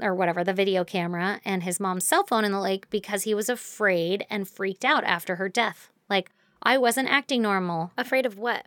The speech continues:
Speaker 1: Yeah, exactly. But police were like, "Bullshit."
Speaker 2: Yeah.
Speaker 1: And eventually, Carlos starts to talk.
Speaker 2: Yeah.
Speaker 1: He says that he and his mom had a rocky relationship recently, obviously,
Speaker 2: Mm-hmm.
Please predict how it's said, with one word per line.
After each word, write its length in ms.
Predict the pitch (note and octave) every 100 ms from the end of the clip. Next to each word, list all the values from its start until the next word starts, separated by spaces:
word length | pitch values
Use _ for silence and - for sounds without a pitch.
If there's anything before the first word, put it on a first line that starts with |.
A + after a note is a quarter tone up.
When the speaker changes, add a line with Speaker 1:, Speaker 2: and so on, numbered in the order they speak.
| _
Speaker 1:
Yeah, 280 | G#3+ A#3+ G#3+ -
exactly. 840 | F#3+ - - D#4 D4+ - - - _
But 140 | - B3+
police 240 | E4 F4
were 80 | C#4+
like, 280 | A3 G3 F3+
"Bullshit." 640 | C4 D4 C4 G3 F#3+ F#3+ - _ _ _
Speaker 2:
Yeah. 260 | C4 A3+ A3+
Speaker 1:
And 120 | A#3
eventually, 440 | A#3 B3 B3 B3+ A#3
Carlos 380 | - F#3 F#3
starts 300 | - F3 -
to 80 | -
talk. 380 | F3 - - - -
Speaker 2:
Yeah. 240 | B3 F3+ G3+ _ _ _ _
Speaker 1:
He 240 | - F#4
says 460 | G#4+ F3+ F3 F3 G3
that 140 | G#3+ G3
he 100 | C4
and 80 | D4
his 160 | F#4 A#3
mom 300 | F#3+ F3+ A3
had 160 | G#3
a 40 | F3+
rocky 340 | D#3+ E3 B3
relationship 560 | C#4 C4 A3 G#3+ G3+ -
recently, 440 | F3+ - - G3+ -
obviously, 640 | F#3 D#3 D#3+ - F3+ A#3+
Speaker 2:
Mm-hmm. 400 | D4 A3+ G3 F#3+